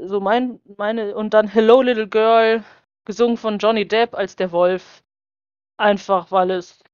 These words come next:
weil es eindeutig Verführen von Minderjährigen ist.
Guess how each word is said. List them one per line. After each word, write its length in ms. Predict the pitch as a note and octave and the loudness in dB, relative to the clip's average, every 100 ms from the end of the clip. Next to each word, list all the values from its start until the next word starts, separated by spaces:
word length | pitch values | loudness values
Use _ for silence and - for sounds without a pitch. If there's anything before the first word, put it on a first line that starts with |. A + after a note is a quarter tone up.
| _ | _
weil 240 | A#3+ F#3+ F#3 | -8 -4 -4
es 140 | F3+ - | -4 4
eindeutig 1200 | A#3 A#3+ A3 G3+ G3+ G3+ - F#3 F#3+ F#3 - _ _ _ _ _ _ _ _ _ _ _ _ _ | 6 6 4 2 2 0 -2 -2 -2 -6 -18 _ _ _ _ _ _ _ _ _ _ _ _ _
Verführen 600 | G#3+ F#3+ - B3 A#3 A3 | -6 -6 -4 0 0 -2
von 220 | - F#3+ | -4 -2
Minderjährigen 720 | G#3 A#3 G3+ F3+ E3+ E3+ E3+ | 0 0 0 0 -2 -6 -10
ist. 380 | D#3+ E3+ - _ | -12 -12 -16 _